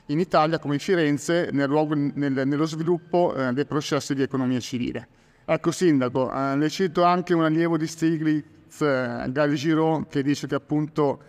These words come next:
la politica necessaria, eh, però in particolare la politica più reagente su questi temi, è la politica delle, delle città, dei municipi. Voi che cosa state facendo a Firenze?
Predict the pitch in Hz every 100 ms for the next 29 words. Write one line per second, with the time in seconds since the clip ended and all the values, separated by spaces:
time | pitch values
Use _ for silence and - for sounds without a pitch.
0 | - 139 151 180 190 185 165 151 - 143
1 | - 180 185 185 190 180 127 123 104 160
2 | 165 147 143 160 151 156 170 156 151 156
3 | - 151 165 156 156 143 165 147 139 139
4 | 147 - 151 147 143 139 - - - 131
5 | 131 147 143 139 147 131 123 131 123 123
6 | - 143 - 120 113 139 139 135 123 -
7 | - 120 _ - - 196 247 190 165 -
8 | 160 151 156 139 117 113 117 113 - -